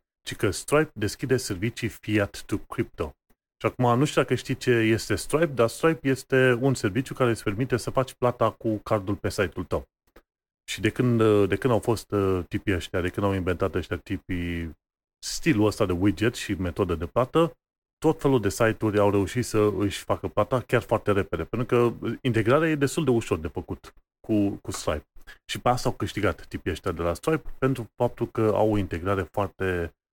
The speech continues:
foarte ușor de făcut. Nu-ți trebuie mare brânză de cunoștințe.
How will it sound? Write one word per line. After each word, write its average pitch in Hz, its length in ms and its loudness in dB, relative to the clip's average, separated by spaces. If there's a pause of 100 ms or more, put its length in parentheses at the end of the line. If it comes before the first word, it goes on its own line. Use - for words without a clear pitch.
(160)
foarte - 220 -2
ușor 104 220 2
de 87 80 -2
făcut. - 480 -6
Nu-ți 101 280 -2
trebuie 87 480 0 (160)
mare 90 280 0
brânză 85 280 -4
de 82 100 -4
cunoștințe. 82 640 -8